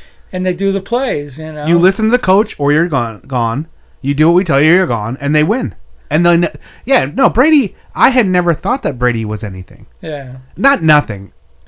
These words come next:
Speaker 2: He,
Speaker 1: He's a, he's a
Speaker 2: he's
Speaker 1: good
Speaker 2: a, he's a
Speaker 1: quarterback.
Speaker 2: fine quarterback.
Speaker 1: He's a co-, fine
Speaker 2: Tony
Speaker 1: quarterback.
Speaker 2: Romo.
Speaker 1: He always gets hurt, Tony Romo.
Speaker 2: But, but I'm, no, I, I, I didn't mean, I meant Aikman.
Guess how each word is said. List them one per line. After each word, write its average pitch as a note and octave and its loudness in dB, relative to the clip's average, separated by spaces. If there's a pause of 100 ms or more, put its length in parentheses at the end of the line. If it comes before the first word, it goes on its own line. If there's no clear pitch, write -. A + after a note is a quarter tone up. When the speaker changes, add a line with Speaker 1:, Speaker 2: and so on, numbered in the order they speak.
(180)
Speaker 2:
He, - -8
Speaker 1:
He's D4 4
a, D4 4
he's - -6
a F#3+ 2 (100)
Speaker 2:
he's C#4+ 4
Speaker 1:
good A#3 4
Speaker 2:
a, - 2
he's A#3 6
a C#4 8
Speaker 1:
quarterback. D#3+ 2
Speaker 2:
fine F#3+ 4
quarterback. F#3+ 4
Speaker 1:
He's A#3 -2
a A3+ -2
co-, - -6
fine - -12
Speaker 2:
Tony A#3 4
Speaker 1:
quarterback. A3+ 4
Speaker 2:
Romo. F#2+ -16 (720)
Speaker 1:
He A#3+ -4
always A3 2
gets F3 -6
hurt, C#3 -10
Tony D3 -14
Romo. C#3 -10
Speaker 2:
But, A3 4
but A#3 6
I'm, A3 4
no, G#3+ 4
I, F#3 6
I, F3 4
I - 6
didn't D#3+ 4
mean, C#3 0
I D#3 4
meant E3+ 4
Aikman. A2+ -2